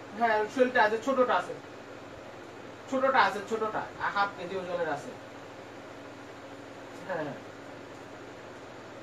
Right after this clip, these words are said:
এটা এখন দাম কম, বারোশো টাকা। হ্যাঁ, হ্যাঁ।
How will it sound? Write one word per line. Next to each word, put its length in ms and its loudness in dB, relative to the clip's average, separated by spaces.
এটা 160 4
এখন 240 6
দাম 200 8
কম, 200 0
বারোশো 300 2
টাকা। 200 -6
হ্যাঁ, 200 -2
হ্যাঁ। 160 -8